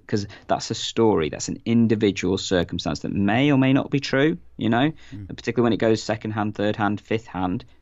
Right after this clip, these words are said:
Speaker 1: You know, how accurate can that information be?
Speaker 2: Mm.
Speaker 1: Whereas if you go to validated, trusted resources, you know, those kind of things, you will get clear cut, this is the pros, this is the cons. You make the conscious decision that you feel is best for yourself. And actually, if you look at that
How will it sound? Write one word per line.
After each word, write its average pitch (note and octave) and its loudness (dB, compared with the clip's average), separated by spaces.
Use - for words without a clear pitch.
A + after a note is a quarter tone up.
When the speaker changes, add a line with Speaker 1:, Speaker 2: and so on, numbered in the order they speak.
Speaker 1:
You - -6
know, F#2 -2
how G#2 2
accurate - -4
can G#2+ -8
that A2 -6
information - -4
be? G#2 -4
Speaker 2:
Mm. - -18
Speaker 1:
Whereas A#2 2
if B2+ -6
you A#2 -4
go A2 4
to G2 0
validated, G#2+ 0
trusted - -8
resources, E2+ -2
you F#2+ 0
know, C#2+ -2
those G2 2
kind F#2+ 0
of F#2 0
things, F2+ 0
you G2+ 0
will A2 6
get G#2 0
clear G#2 2
cut, - -4
this G#2 -2
is A2+ -6
the A2+ 2
pros, F2 0
this - -8
is A2+ -12
the - -4
cons. E2 -2
You G2+ 2
make A#2 2
the F#2+ -8
conscious G#2+ -4
decision - -6
that B1+ -2
you G2+ -4
feel E2+ -4
is F#2+ -2
best - -4
for - -6
yourself. E2 0
And F#2+ 0
actually, - -2
if G2 -2
you G#2+ 2
look A#2 -2
at - -2
that F#2 0